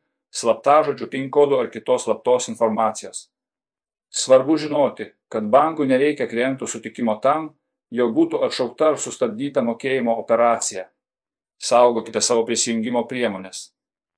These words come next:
Kodus įsiminkite, o neužsirašykite, niekam jų neatskleiskite. Apsaugokite savo išmaniuosius įrenginius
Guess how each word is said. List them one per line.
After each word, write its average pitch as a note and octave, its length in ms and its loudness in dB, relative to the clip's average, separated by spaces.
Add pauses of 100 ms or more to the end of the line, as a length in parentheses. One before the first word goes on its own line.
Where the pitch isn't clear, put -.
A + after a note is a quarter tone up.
(140)
Kodus B2 460 -2
įsiminkite, B2 720 -4 (320)
o A#2+ 100 2
neužsirašykite, C3+ 960 -2 (360)
niekam B2 440 -2
jų A#2+ 160 -2
neatskleiskite. A#2+ 840 -4 (800)
Apsaugokite A#2 720 2
savo A#2 240 0
išmaniuosius A#2 640 -4
įrenginius A#2 400 -4